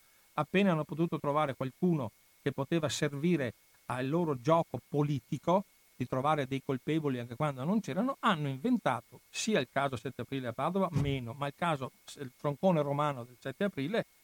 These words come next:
in cui lì, eh, si, non si scherzava, lì si, si, si an-, andavamo a insurrezione contro i poteri dello Stato,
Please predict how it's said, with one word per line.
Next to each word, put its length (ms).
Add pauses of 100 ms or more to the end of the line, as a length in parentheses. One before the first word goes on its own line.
(140)
in 140
cui 140
lì, 240 (240)
eh, 280
si, 160 (120)
non 180
si 160
scherzava, 540
lì 100
si, 180 (100)
si, 140 (120)
si 100
an-, 100 (100)
andavamo 520
a 80
insurrezione 560
contro 220
i 20
poteri 320
dello 180
Stato, 340